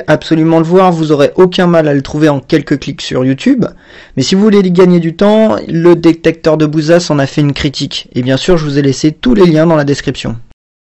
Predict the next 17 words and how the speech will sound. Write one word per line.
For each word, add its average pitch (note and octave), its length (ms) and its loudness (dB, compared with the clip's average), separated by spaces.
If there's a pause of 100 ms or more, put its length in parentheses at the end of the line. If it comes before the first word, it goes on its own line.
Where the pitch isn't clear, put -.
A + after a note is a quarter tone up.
(520)
Johnny F#3+ 380 2
Hallyday E3 520 2
et F#3+ 280 4
Charlie E3+ 500 0
Hebdo. C#3 340 -2 (140)
Je E3+ 140 -2
ne D4+ 80 0
suis D4+ 120 -2
pas A3+ 120 0
lecteur G#3+ 260 2
de G3 80 4
Charlie F#3 280 0
Hebdo, D#3+ 280 2
mais D#3 240 4
durant F3+ 300 -2
mon F3 80 2
vivant, D#3 340 2